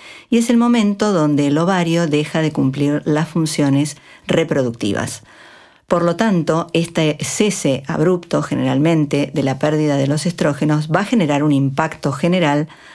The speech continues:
a distintos aspectos de la vida, no solamente en la esfera física, sino también en la esfera psicológica,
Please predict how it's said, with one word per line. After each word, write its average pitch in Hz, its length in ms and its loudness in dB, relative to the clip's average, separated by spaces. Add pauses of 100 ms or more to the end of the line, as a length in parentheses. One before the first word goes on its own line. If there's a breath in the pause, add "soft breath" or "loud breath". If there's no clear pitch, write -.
(160 loud breath)
a 190 100 0
distintos 202 680 0
aspectos - 680 -2
de 147 100 0
la 135 140 0
vida, 139 320 0
no 143 120 2
solamente 143 800 0
en 135 340 0
la 131 100 0
esfera 143 540 -2
física, 165 600 0
sino 139 260 0
también 156 480 2
en 143 100 0
la 139 60 0
esfera 139 340 0
psicológica, 151 920 -2